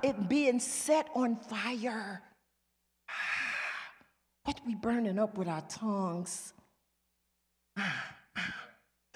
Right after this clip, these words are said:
So our words that we speak and we respond to,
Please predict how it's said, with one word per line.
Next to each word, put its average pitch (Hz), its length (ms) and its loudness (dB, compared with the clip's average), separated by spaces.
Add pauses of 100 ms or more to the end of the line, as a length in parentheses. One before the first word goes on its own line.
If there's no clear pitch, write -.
(140)
So 285 220 10
our 240 140 6
words 220 800 4 (880)
that 240 160 12
we 247 120 4
speak 285 500 2
and 240 140 8
we 254 80 4
respond 269 680 2
to, 196 360 2